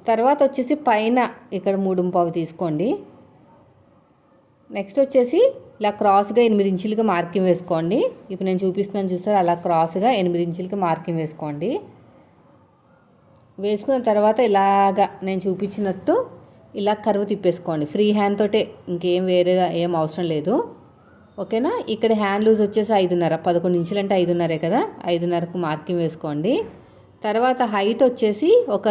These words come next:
రెండు ఇంచులు తీసుకోండి పఫ్ కోసం. ఇలాగా కర్వ్లోకి తిప్పేసుకోండి, అంతే, ఇంకేం అవసరం లేదు. ఇప్పుడు ఎలాగైతే మార్కింగ్ వేసామో సేమ్ అదే విధంగా కటింగ్ చేసుకుంటూ వెళ్ళిపోవాలి.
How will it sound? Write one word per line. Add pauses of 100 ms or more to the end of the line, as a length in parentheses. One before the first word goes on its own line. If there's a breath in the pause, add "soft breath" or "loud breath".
రెండు
ఇంచులు
తీసుకోండి (180)
పఫ్ (100)
కోసం. (520 loud breath)
ఇలాగా (140)
కర్వ్లోకి
తిప్పేసుకోండి, (160)
అంతే, (140)
ఇంకేం (100)
అవసరం
లేదు. (560 loud breath)
ఇప్పుడు
ఎలాగైతే
మార్కింగ్
వేసామో (140)
సేమ్
అదే
విధంగా (100)
కటింగ్
చేసుకుంటూ
వెళ్ళిపోవాలి.